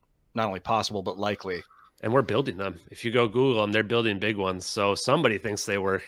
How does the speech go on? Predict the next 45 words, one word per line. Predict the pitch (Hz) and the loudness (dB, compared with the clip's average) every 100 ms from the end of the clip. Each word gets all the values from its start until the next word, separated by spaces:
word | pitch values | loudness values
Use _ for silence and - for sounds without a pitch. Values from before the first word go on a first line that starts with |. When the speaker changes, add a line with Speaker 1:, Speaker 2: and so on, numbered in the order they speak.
| - | -6
Speaker 2:
right, | 95 107 92 | -2 0 2
out | 98 95 | 0 0
there. | 104 95 95 107 | 0 2 0 -4
Um, | 98 98 95 95 95 - - - - _ | -2 0 0 -2 -4 -12 -18 -20 -20 _
Speaker 1:
But | 180 | 6
what | 185 | 8
are | 269 | 8
these | 262 - | 6 4
Speaker 2:
Yeah. | - | 4
Speaker 1:
orbs? | 196 208 117 | 4 4 4
That's | 180 - | 2 2
what | 208 | 2
I'm | 170 | 4
wondering. | 196 208 185 113 | 4 4 4 2
What | 117 175 - | 2 2 4
are | 156 | 2
they? | 180 143 | 6 6
Are | |
they | 131 | 6
little | 127 156 156 | 4 4 6
power | 135 127 170 | 4 4 4
packs? | - 156 175 - - | 6 6 2 2 2
Like, | 139 131 - - _ - _ _ - | 2 -2 -4 -12 _ -20 _ _ -4
uh, | 127 123 | 0 0
Speaker 2:
Yeah. | 90 | 0
Speaker 1:
they're | 135 - - _ _ _ | -2 -6 -18 _ _ _
Speaker 2:
So | - | 0
you | 127 | 6
wanna | 160 156 | 6 10
watch | 139 139 | 8 8
the | 107 | 6
Bob | 113 107 | 6 6
Greenyer | 107 110 104 101 | 4 0 2 0
interview | 98 95 95 | -2 -4 -6
for | 98 | -6
sure, | - 113 104 | -6 0 0
because | 95 - 104 92 | 0 0 0 -2
the | - 110 | -8 -6
Speaker 1:
Okay. | 110 | 6
Speaker 2:
way | 127 | 8
he | 147 | 8
describes | 143 - 127 127 110 | 6 4 6 6 4
is | 98 | -6
toroids | - 139 147 147 151 143 - | -2 0 2 2 2 0 -6
sh-, | - | -8